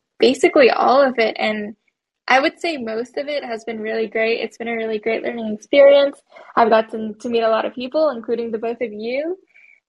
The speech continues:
Um, so overall, it's just, it's been something that's, I feel like I'm really grateful to have, and I'm just really lucky to have a platform like that.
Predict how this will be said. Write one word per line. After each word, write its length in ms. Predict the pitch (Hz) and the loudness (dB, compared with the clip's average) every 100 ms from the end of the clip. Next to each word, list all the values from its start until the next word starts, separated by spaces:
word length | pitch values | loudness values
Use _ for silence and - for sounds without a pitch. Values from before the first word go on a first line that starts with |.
| - | -6
Um, 460 | 226 226 220 214 202 - _ - | -2 -2 -2 -6 -12 -18 _ 0
so 380 | 226 226 220 - - | 4 4 0 -6 -4
overall, 560 | 277 277 254 294 240 | -4 -4 -6 -4 -6
it's 220 | 220 214 - | -6 -10 -18
just, 140 | 226 _ _ _ _ | -18 _ _ _ _
it's 180 | - - _ _ _ _ _ _ _ _ | -16 -16 _ _ _ _ _ _ _ _
been 220 | 247 262 | -6 -6
something 300 | 277 254 269 | -10 -6 -4
that's, 320 | 254 226 226 _ _ _ _ _ | 0 0 0 _ _ _ _ _
I 360 | 208 220 233 240 | -4 -2 -2 -2
feel 140 | - 233 | -2 2
like 240 | 226 208 - - _ - | 2 0 -6 -20 _ -8
I'm 160 | 226 | -6
really 400 | 220 226 226 214 - | -2 0 0 -4 -6
grateful 400 | 226 220 226 233 | -6 -6 -6 -8
to 80 | 240 | -4
have, 320 | 226 214 220 | 0 2 2
and 80 | 214 | -2
I'm 100 | 214 | -4
just 180 | 220 | -2
really 240 | 220 220 214 | 0 2 4
lucky 260 | 214 220 | 2 0
to 80 | 233 | -2
have 120 | 240 | -2
a 60 | 220 | -6
platform 440 | 214 - - 226 | -2 -2 0 -2
like 200 | 214 226 - | -2 -2 0
that. 300 | - - | 0 0